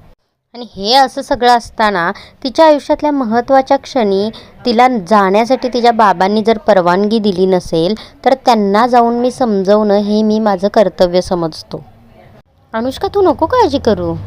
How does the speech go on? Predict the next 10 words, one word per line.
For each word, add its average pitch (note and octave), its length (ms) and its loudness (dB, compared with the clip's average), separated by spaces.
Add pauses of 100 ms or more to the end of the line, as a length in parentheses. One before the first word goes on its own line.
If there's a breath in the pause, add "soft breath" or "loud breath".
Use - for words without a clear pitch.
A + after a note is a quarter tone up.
(260)
अगं G#3 140 0
पारू G3 360 0
ही G#3 320 0
एक A3 100 -2
समजूतदार A#3 600 0
मुलगी F#3 400 0
आहे, D3 100 -4 (640 loud breath)
ती A3 120 0
तुझा A3 340 2
हक्क G#3+ 460 -2